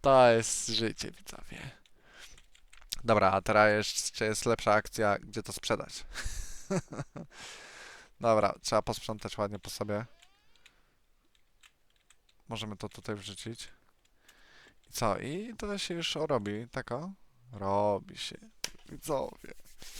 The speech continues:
Dobra. Tym, czy to będzie nam się już, y, ten, no, gdzie to sprzedamy i tak dalej, to będziemy się martwić w kolejnym odcinku. Ja wam mogę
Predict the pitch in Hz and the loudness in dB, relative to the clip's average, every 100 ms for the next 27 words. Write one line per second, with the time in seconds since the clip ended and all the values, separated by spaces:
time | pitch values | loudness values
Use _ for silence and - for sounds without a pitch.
0 | - - - - 120 113 - - - - | -12 -10 -6 2 4 4 0 0 -10 -12
1 | - - - - - - - - - - | -14 -16 -14 -12 -12 -10 -10 -10 -12 -14
2 | - - - - - - - 170 160 160 | -16 -16 -18 -18 -20 -20 2 2 2 -2
3 | 165 - - - - - - _ - - | -10 -16 -20 -20 -20 -20 -20 _ -20 -20
4 | - - - 123 117 110 110 110 107 - | -20 -6 -2 0 2 0 0 0 -2 2
5 | 107 104 110 107 104 104 98 - 104 101 | 0 2 -2 -2 -2 -2 -2 -2 -2 -2
6 | 101 98 98 - 104 98 101 98 98 95 | -4 -4 -2 -2 -4 -8 -8 -8 -10 -10
7 | 101 98 101 104 95 - - - - - | -10 -8 -6 -4 -4 -8 -16 -16 -16 -12
8 | - - - - - - - - - 120 | -14 -14 -20 -20 -18 -18 -18 -20 -6 -4
9 | 113 110 - - 107 104 107 104 104 104 | -4 -4 -6 -6 4 4 4 -6 -6 -4
10 | 101 104 117 - 107 101 101 - 107 104 | 2 0 0 -10 -12 -12 -12 -10 -6 -6
11 | - - - - 127 117 98 95 - - | -6 -14 -14 0 2 2 0 -12 -12 -12
12 | - - 110 123 - - - - - - | -12 -12 -12 -12 -14 -20 -20 -20 -20 -20
13 | - - - - 113 104 101 101 101 107 | -20 -20 -20 -6 -2 0 -2 -4 -4 -4